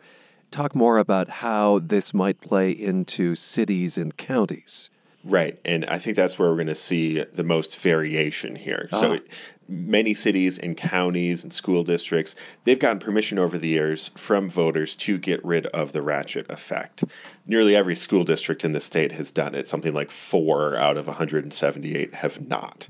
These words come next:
Speaker 1: Is this, is this
Speaker 2: Uh,
Speaker 1: that weird word, debrucing?
Speaker 2: That's right. Yes,
Speaker 1: Okay.
Speaker 2: it is. It, it's directly related to that. But the important part here is that,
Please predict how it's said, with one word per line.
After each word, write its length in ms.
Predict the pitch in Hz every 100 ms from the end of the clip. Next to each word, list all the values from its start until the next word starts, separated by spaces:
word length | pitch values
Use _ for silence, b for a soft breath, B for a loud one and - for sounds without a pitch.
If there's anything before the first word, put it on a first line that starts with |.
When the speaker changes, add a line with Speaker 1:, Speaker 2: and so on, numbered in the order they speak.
| -
Speaker 1:
Is 140 | 170
this, 200 | 302 302
is 200 | 339 202 -
this 80 |
Speaker 2:
Uh, 20 | -
Speaker 1:
that 180 | 254
weird 300 | 143 160 160
word, 420 | 135 135 135 104 98
debrucing? 760 | 131 160 110 101 - 98 87 - b b b b _
Speaker 2:
That's 240 | 113 107 -
right. 160 | 76
Yes, 220 | 82 120 110
Speaker 1:
Okay. 100 | 90
Speaker 2:
it 60 |
is. 200 | 87 -
It, 200 | - 87
it's 180 | 90 87
directly 360 | 87 82 - 82
related 400 | 73 73 76 -
to 100 | -
that. 340 | - 101 -
But 220 | - 78 -
the 80 | 85
important 440 | 82 104 85 82
part 180 | 82 78
here 360 | - 85 76
is 280 | 78 80 78
that, 300 | - 76 -